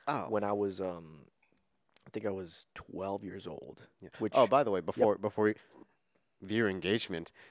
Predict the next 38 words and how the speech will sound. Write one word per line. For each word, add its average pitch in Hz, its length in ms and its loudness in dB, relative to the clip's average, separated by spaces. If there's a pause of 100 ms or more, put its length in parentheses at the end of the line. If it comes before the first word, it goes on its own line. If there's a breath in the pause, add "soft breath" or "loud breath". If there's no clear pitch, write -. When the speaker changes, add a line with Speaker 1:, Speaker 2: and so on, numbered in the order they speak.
(140)
Speaker 2:
Ooh. 185 60 12
Speaker 1:
comment, 165 340 12
comment, 165 600 8
comment 190 340 12
below 180 320 12
what 170 200 12
you 190 100 12
guys 185 320 10
<laughs> - 0 -
think 175 320 8
of - 60 -2
Speaker 2:
Com-, 180 200 10
Speaker 1:
The 147 60 10
Last 151 300 10
Airbender. 131 420 8
Speaker 2:
yes, 135 240 10
comment 120 320 8
Speaker 1:
Is 156 160 12
Speaker 2:
below. 165 120 10
Speaker 1:
it - 40 2
shit 196 320 4
or 151 80 4
super 202 320 0
shit? 120 380 2
Let 123 160 6
us 143 120 0
know. 160 280 2
Speaker 2:
I 120 160 8
have 151 200 6
a 131 60 -2
lot 123 220 2
of 120 80 -10
friends 113 420 -4 (120)
who 107 420 -4 (260)
have 98 200 -6 (180)
very 107 420 -4
passionate 98 560 -8
opinions 98 680 -12